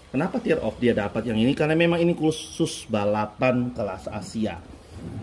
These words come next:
dan pasti standarnya tertera dengan jelas ini ya. Dan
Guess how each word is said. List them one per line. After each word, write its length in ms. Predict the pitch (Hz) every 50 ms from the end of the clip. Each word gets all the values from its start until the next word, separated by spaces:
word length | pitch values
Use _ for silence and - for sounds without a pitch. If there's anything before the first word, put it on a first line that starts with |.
| -
dan 220 | - - 92 90 90
pasti 240 | 98 98 - - -
standarnya 500 | - 107 101 101 104 - 120 131 127 -
tertera 400 | - 101 - - 95 104 101 92
dengan 160 | 101 98 98 95
jelas 260 | 101 101 101 92 - -
ini 180 | 98 92 90 87 - - -
ya. 160 | - 113 135 - - - - - - - - - - - - - -
Dan 340 | - 143 156 165 170 175 175